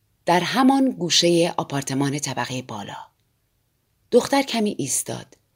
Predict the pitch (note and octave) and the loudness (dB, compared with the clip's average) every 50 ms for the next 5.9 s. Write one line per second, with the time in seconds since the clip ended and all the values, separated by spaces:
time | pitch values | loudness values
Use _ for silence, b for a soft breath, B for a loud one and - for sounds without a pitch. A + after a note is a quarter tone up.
0 | _ _ _ _ _ _ _ _ _ - F#3+ G3 G#3 G#3 A#3 B3 A3+ A3 G#3+ G3+ | _ _ _ _ _ _ _ _ _ 0 2 4 6 6 6 6 6 4 2 2
1 | F3 G3 F#3+ G3 G#3+ A3 A3 F#3 F#3+ E3+ - D#3 - - D#3+ D#3 D#3+ - C#3+ C3 | 2 0 0 0 0 0 0 0 0 0 0 0 0 0 0 0 0 -2 -6 -6
2 | B2+ A#2+ - A#2 G#2+ - - - - _ _ _ _ _ _ _ _ _ _ _ | -6 -6 -6 -6 -8 -10 -16 -20 -20 _ _ _ _ _ _ _ _ _ _ _
3 | _ _ - B3 A#3+ B3 A3+ G3 - F3 E3+ - D#3 C#3+ C#3+ C3 C3 B2+ B2+ A2+ | _ _ -4 -2 0 0 0 0 -2 -4 -6 -6 -6 -6 -6 -6 -6 -6 -8 -10
4 | A2 - - - - - - _ _ _ _ _ _ _ _ _ _ _ _ _ | -12 -14 -16 -18 -18 -20 -20 _ _ _ _ _ _ _ _ _ _ _ _ _
5 | _ _ _ _ _ - D3+ E3+ E3 D#3 E3 F#3+ G#3+ A3+ A#3 A3 - _ | _ _ _ _ _ -2 0 2 4 4 4 4 4 4 2 -2 -8 _